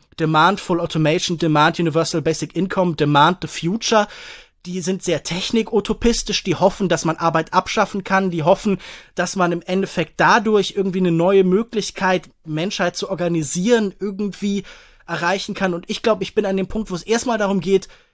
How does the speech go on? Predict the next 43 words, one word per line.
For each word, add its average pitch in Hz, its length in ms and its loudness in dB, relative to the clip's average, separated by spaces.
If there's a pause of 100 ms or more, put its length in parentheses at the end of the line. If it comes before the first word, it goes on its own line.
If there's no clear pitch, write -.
(360)
Wissen 226 440 -2
zu 220 140 -6
sammeln, 185 340 2
Verständnis 185 580 0
zu - 120 -10
sammeln 180 360 4 (220)
und 180 160 0
langfristig 170 760 0
zu - 140 -10
denken. 113 400 -6
Ich - 120 -8
weiß, 214 280 2
manche 196 240 0
Sachen 185 260 -2
klingen 202 240 0
nicht, 202 160 -2
als 160 140 -6
könnte 185 160 -2
man 180 160 0
langfristig 180 480 -4
was 170 180 -4
tun, 254 300 -2 (480)
aber 185 200 -2
in 202 100 -6
diesem 180 180 -2
unorganisierten, 208 960 -2
chaotischen, 175 800 -2
weil 156 160 2 (240)
eine 240 240 0
der 233 100 2
großen 190 400 0
Thesen 226 320 -2
in 190 80 -2
diesem 180 240 -2
Buch 226 220 -2
ist, 196 320 0 (260)
dass 175 240 -4
das, 196 220 -2
was 202 140 -6
wir 175 80 -2
heute 156 180 -4
Neoliberalismus 139 960 -2
nennen, 127 260 -2